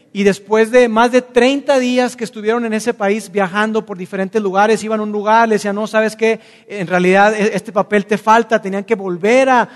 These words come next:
a regresar. Así estuvieron mucho, mucho tiempo. Finalmente ellos pudieron cargar a esa niña en sus brazos,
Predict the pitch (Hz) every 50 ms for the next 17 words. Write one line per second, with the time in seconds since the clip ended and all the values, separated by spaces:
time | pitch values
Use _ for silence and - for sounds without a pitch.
0 | - - - 202 196 190 190 185 185 180 - - 226 233 208 202 - - - -
1 | 185 - 240 269 - - 302 262 254 262 262 269 262 233 214 202 208 254 294 311
2 | 302 285 285 254 262 262 254 262 262 - 240 220 208 190 214 208 202 185 _ _
3 | _ _ _ _ _ - 214 208 233 247 254 254 269 269 277 269 269 247 233 247
4 | 247 - - 226 220 208 208 226 247 247 240 - 220 208 202 202 208 214 214 208
5 | 202 196 - 220 208 202 208 208 208 208 208 202 202 196 185 190 180 175 175 -
6 | 175 170 _